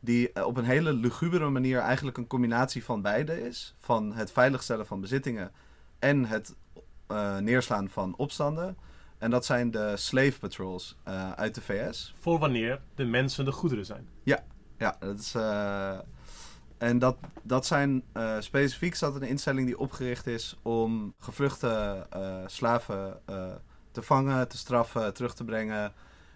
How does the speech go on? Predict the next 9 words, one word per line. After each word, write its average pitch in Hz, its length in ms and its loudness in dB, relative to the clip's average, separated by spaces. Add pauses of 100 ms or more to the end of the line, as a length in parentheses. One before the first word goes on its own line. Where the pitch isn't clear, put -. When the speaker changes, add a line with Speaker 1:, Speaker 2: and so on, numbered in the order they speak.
(100)
Speaker 1:
Eh, 104 340 2
en 117 80 2
een 117 120 2
heel 113 400 0
stelsel 131 500 4
op 143 220 0
te 147 100 -4
bouwen 120 480 4
om, 110 420 -2